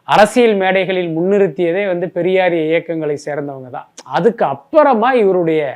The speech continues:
அஹ், போக்கில், இவருடைய கொள்கையில் வந்து ஒரு மாற்றம் ஏற்பட்டு, அஹ், தமிழ் தேசியம் என்கிற பெயரில் வந்து பெரியார் எதிர்ப்பாளரா இவர்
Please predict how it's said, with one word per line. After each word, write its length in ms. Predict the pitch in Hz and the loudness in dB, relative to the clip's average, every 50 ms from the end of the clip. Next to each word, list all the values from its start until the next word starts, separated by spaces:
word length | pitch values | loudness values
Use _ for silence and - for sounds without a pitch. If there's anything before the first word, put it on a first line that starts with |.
| - _ _ _ _ _ _ _ _ - | -12 _ _ _ _ _ _ _ _ -8
அஹ், 120 | - 147 - - | -8 -8 -6 2
போக்கில், 460 | 180 196 214 208 208 - 240 254 240 | 4 6 6 6 4 2 0 2 2
இவருடைய 380 | 208 180 170 160 156 156 151 151 | 2 2 2 2 2 0 0 0
கொள்கையில் 520 | - 180 185 196 180 202 214 208 202 180 | 0 2 2 2 4 4 2 2 2 0
வந்து 200 | 160 156 160 190 | 0 -2 -4 -4
ஒரு 140 | 185 170 165 | -2 -4 -4
மாற்றம் 480 | 143 147 156 175 180 175 190 185 165 160 | -2 0 -2 -2 -2 0 -2 -2 -2 0
ஏற்பட்டு, 480 | 156 156 156 151 135 143 131 127 143 175 - _ _ _ _ _ _ _ _ - | -2 -4 -4 -6 -10 -12 -12 -8 -10 -10 -10 _ _ _ _ _ _ _ _ -6
அஹ், 160 | 180 170 165 | -4 -4 -2
தமிழ் 340 | - 180 180 214 233 240 214 | 0 2 4 4 4 4 4
தேசியம் 580 | 185 214 220 220 220 - 233 240 233 233 233 214 | 6 8 6 6 6 2 2 4 4 4 4 2
என்கிற 420 | 202 190 196 202 190 196 190 175 156 - | 0 0 0 0 0 2 0 0 -2 -2
பெயரில் 440 | - 190 202 214 220 233 240 220 208 | -2 2 4 6 6 6 4 2 2
வந்து 240 | 185 175 180 190 240 | 0 -2 -2 -4 -6
பெரியார் 760 | - - 202 196 208 240 247 247 247 240 240 247 220 226 214 185 | -6 0 0 2 2 4 4 4 6 6 4 4 4 2 2 2
எதிர்ப்பாளரா 800 | 175 185 196 208 196 165 - 196 185 175 170 156 170 185 185 180 170 156 139 143 143 143 | 2 2 2 2 0 2 0 2 2 2 0 0 0 2 2 2 0 -2 -4 -6 -8 -8
இவர் 280 | 143 147 156 147 143 | -6 -6 -4 -4 -4